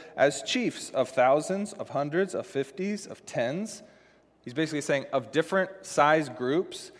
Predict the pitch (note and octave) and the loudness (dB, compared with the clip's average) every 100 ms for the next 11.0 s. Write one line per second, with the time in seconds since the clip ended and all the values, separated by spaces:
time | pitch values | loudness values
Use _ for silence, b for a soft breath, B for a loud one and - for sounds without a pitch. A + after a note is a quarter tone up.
0 | B - C3+ D#3 B2+ D3 - C#3 D#3 D3 | B -6 2 2 4 2 2 -4 2 4
1 | D3 C#3 C3+ C#3+ B2 A2+ A#2+ A#2 C3 C#3+ | 4 2 0 -4 -4 -4 -4 2 4 4
2 | - - B - A#2+ F3 D#3 B2+ B2+ C3 | 0 -18 B -4 2 4 4 0 -2 -4
3 | - C#3 G#2+ G#2+ E3 G#3 G#3+ - - - | -2 -2 -2 -2 0 0 -2 -6 -18 -20
4 | - D3+ D3+ F3 D3 - E3+ - B2 C3 | 0 2 4 2 0 0 -6 2 4 4
5 | D#3+ C3+ C3+ D3 C#3 A#2+ B2+ E3+ - A#2 | 2 -4 -4 -4 -4 -4 -4 -4 -2 0
6 | A#2 C#3 D3+ - - - A#2+ G#2 - - | 0 -2 -6 -8 -12 -8 -4 -2 -2 -8
7 | b b b b b b _ B2 B2 D#3 | b b b b b b _ -2 -2 -2
8 | F3+ F#3+ G#3 F2+ - - - C3 C#3+ - | 2 4 4 2 -4 -16 -4 2 6 8
9 | D#3+ B3+ D4 E3+ C#3+ B2+ - B2+ B2+ A#2 | 8 6 6 4 4 4 -4 -4 -6 -2
10 | A2+ G2+ B2 A2 G2+ A#2+ F#2+ E2 - | -2 0 2 2 2 -4 -8 -10 -16